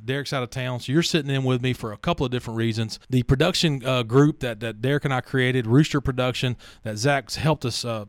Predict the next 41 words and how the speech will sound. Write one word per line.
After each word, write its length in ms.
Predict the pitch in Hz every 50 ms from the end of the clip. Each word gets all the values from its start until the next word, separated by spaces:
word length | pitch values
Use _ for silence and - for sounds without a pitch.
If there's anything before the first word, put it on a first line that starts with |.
| 90 -
so 360 | - - 170 160 147 131 117 - -
much 360 | 123 123 143 156 131 - -
with 340 | 127 139 139 135 127 127 123
and, 160 | 123 110 104
and, 240 | 107 113 110 104 101
and 160 | 110 110 107
getting 180 | 120 139 135 123
started, 400 | - - 135 131 131 127 127 110
learning 380 | 107 120 123 135 143 143 135 - - - - - -
from 220 | - 156 160 156
his 180 | 151 156 147 -
mistakes 460 | 139 120 - - 135 135 135 120 -
over 160 | 127 123 123
the 60 | 123
last 320 | 123 123 123 123 117 - 123
almost 280 | 120 127 120 110 -
seven 280 | - 139 131 123 127 120
years 260 | 117 123 127 123 110
when 100 | 120 113
it 60 | 110
comes 160 | - 127 123 117
to 80 | -
podcasting. 680 | - - 120 120 117 - 131 123 123 117 - 127 120 - - -
Derek 240 | 123 147 170 - 170
and 80 | 151
I 80 | 131 117
definitely 420 | 113 131 147 170 - - 143 127
wanted 360 | 120 123 131 151 156 143 127
people 220 | - 151 131 - 139
to 100 | 113 123
be 180 | 117 120 127 120
inspired 540 | 113 101 - - - 123 127 139 147 143 143
by 60 | 143
what 120 | 147 139
we 100 | 147 147
do. 220 | 135 147 160 196 208 175
We 80 | 131
wanted 260 | 117 120 123 120 113 -
people 280 | 131 131 123 127 123
to 100 | 113 117
be 320 | 110 117 123 120 120 110